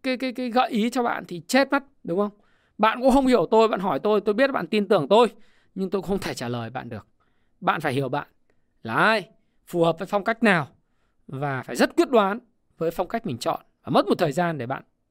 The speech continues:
trở thành cái con người mà bạn muốn trở thành. Thì Thái Phạm cảm ơn bạn và xin chúc các bạn vượt qua thua lỗ một cách, à, bình thường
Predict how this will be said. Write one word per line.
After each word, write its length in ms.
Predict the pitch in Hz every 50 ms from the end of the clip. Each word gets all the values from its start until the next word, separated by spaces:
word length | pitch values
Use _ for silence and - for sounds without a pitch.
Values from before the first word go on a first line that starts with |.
| _ _ _
trở 140 | - 175 151
thành 160 | 156 156 156
cái 100 | 170 170
con 200 | - 185 175 165
người 180 | 151 151 135
mà 100 | 123 127
bạn 200 | 120 139 151 139
muốn 120 | 135 135 156
trở 120 | - 160
thành. 200 | 135 123 123 117 - _ _ _ _ _ _ _ _ _ _ -
Thì 80 | -
Thái 120 | - 175 185
Phạm 220 | 269 254 - - -
cảm 160 | - 180 190 208
ơn 80 | 208
bạn 200 | 208 208 - - -
và 140 | - - 143
xin 200 | - - 202 190
chúc 160 | 170 247 247
các 80 | - 226
bạn 200 | 220 - - 165
vượt 180 | 165 165 160 -
qua 180 | 190 185 175
thua 160 | 175 - 185
lỗ 220 | 175 170 156 - 208
một 100 | 190 156
cách, 160 | - 190 - -
à, 160 | 190 185 180
bình 180 | 196 180 156 139
thường 260 | 185 196 180 151